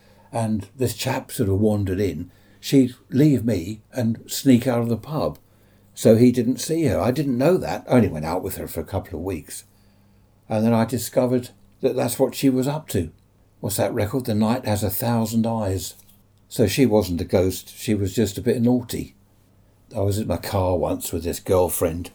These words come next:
This is going back. Do you remember, in, I don't know whether it happens now, do you remember in the old days,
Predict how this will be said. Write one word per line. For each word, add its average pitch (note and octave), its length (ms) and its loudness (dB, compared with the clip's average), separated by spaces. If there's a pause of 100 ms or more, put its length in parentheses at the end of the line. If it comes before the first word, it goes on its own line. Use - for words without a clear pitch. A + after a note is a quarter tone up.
(200)
This - 160 -2
is E2 100 -6
going F2+ 300 -2
back. E2+ 260 -4 (180)
Do - 80 -2
you F3+ 60 6
remember, B2+ 220 2
in, A2+ 180 4
I A2+ 80 -2
don't G2+ 140 -6
know E2+ 60 -4
whether F#2+ 220 -2
it - 60 -10
happens G#2+ 400 -6
now, G2 240 -6 (380)
do - 80 -4
you E3 40 2
remember C3 200 4
in A#2 80 6
the A2+ 100 6
old G2+ 240 4
days, D2+ 480 -6